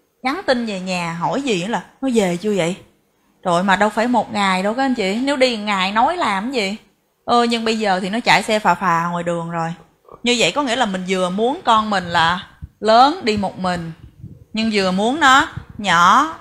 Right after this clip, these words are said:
để ẵm bồng suốt ngày. Chị kia đưa con đi thi giống tôi, hôm thi vô trường năng khiếu, chị đứng kế lúc rảnh quá trời, con biết làm gì, chị kể á, chị hãnh diện lắm.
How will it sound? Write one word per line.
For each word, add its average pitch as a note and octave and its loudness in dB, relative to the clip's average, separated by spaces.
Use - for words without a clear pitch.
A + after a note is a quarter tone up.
để - -6
ẵm F3+ -2
bồng F#3 0
suốt C4 -6
ngày. F3+ -2
Chị G3 2
kia A3+ 4
đưa A3 6
con A3 4
đi A3 -2
thi A3+ -2
giống A#3 0
tôi, A3 0
hôm A3+ -2
thi A3 -2
vô G#3+ 0
trường F#3+ -6
năng G#3+ -6
khiếu, C4+ -2
chị A3 -4
đứng B3+ -4
kế B3+ 0
lúc D#4+ -6
rảnh G3+ 0
quá C#4+ -4
trời, F#3 -4
con G#3 -2
biết C4 -6
làm G3+ -6
gì, G#3 -6
chị G3 -12
kể G3 -4
á, C#4+ -8
chị A3 -10
hãnh A#3 -6
diện F3 -8
lắm. B3 -8